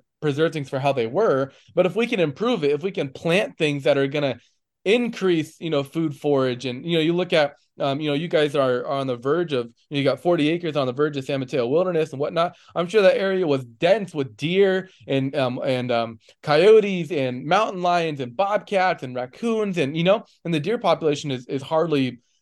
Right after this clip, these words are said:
there. Like, all these herbivores really aren't there anymore because there's, there's not, there's no management of the,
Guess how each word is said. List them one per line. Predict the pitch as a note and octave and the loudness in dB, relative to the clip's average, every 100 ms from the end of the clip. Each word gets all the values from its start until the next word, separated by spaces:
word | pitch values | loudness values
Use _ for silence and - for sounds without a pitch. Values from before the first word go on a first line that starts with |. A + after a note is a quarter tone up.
| - | -6
there. | A#2 D#3+ G#3+ | 2 4 6
Like, | C3 C3 | 4 4
all | E3+ | 2
these | E3+ C#3 | 2 0
herbivores | F#3 G3+ D3 C3+ B2 | -2 -2 -2 -2 -2
really | C#3+ G3 | -4 -4
aren't | C#3 B2+ | -4 -4
there | A#2 G3 | -6 -6
anymore | A#3+ C#3 C3 | -4 -2 0
because | C3 C3+ C#3 | -2 -4 -6
there's, | B2+ A#2+ A#2 _ | -4 -8 -10 _
there's | C3 B2+ | -6 -4
not, | D#3 - _ | -4 -6 _
there's | D3 | -2
no | D#3+ | 0
management | C#3 C#3 F#3+ F3+ C#3+ B2+ | 2 2 0 -2 -4 -4
of | A#2+ | -2
the, | B2 A2+ | -2 -2